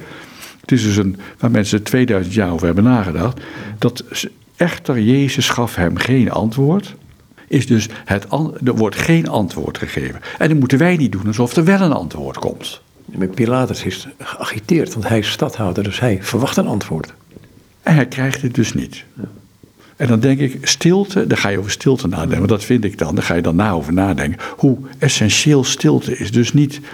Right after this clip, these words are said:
Speaker 1: niet in de zin van, eh, "Ik beroep mij op mijn zwijgrecht." <laughs> Kan je ook zeggen, hè? Kan ook. Maar ik denk ook, ja, dat kan ook. Maar het kan ook zijn dat je denkt van, "Ik heb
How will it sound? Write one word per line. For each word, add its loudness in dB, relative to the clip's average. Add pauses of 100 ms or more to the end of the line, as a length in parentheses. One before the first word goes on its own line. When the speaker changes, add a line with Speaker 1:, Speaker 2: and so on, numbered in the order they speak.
(580)
Speaker 1:
niet 2
in 4
de 4
zin 4
van, 0
eh, 4 (500)
"Ik 2
beroep 2
mij 4
op 0
mijn 2
zwijgrecht." 0 (240)
<laughs> -10
Kan 2
je 2
ook -2
zeggen, -2
hè? 0 (340)
Kan 2
ook. 0 (540)
Maar 0
ik -2
denk 2
ook, 0
ja, 0
dat -2
kan 2
ook. 2
Maar 4
het 0
kan 2
ook 0
zijn 2
dat 0
je -2
denkt 2
van, -2 (920)
"Ik -2
heb 0